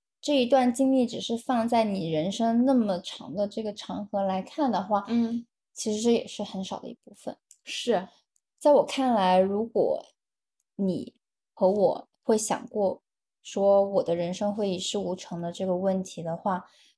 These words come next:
Speaker 1: 更多的可能并不是真的就是什么事情都没有做成，你总有自己一些能做成的事情。
Speaker 2: 嗯。
Speaker 1: 只是对于未来的不确定会有担心。
Speaker 2: 嗯。
Speaker 1: 或者说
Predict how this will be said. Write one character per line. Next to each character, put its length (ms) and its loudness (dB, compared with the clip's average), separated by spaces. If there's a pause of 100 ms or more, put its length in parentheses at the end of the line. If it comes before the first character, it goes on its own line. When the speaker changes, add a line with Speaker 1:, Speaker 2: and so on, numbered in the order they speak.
(160)
Speaker 1:
更 300 2
多 160 -2
的 100 4
可 320 -8
能 360 -10
并 240 2
不 160 -8
是 480 -4 (300)
真 240 4
的 120 2
就 120 -6
是 140 -6
什 160 -8
么 140 -6
事 160 -6
情 220 -6
都 140 2
没 140 0
有 140 -2
做 260 -2
成， 400 -12
你 100 -4
总 400 -4 (140)
有 240 -2
自 200 2
己 140 -8
一 160 -6
些 200 0
能 260 0
做 180 2
成 200 -4
的 80 -4
事 180 2
情。 300 -4
Speaker 2:
嗯。 400 2 (100)
Speaker 1:
只 120 -6
是 140 2
对 180 4
于 80 6
未 200 6
来 120 6
的 80 4
不 140 0
确 300 2
定 320 2
会 200 -2
有 140 6
担 320 2
心。 460 0
Speaker 2:
嗯。 360 2 (520)
Speaker 1:
或 120 4
者 120 2
说 560 6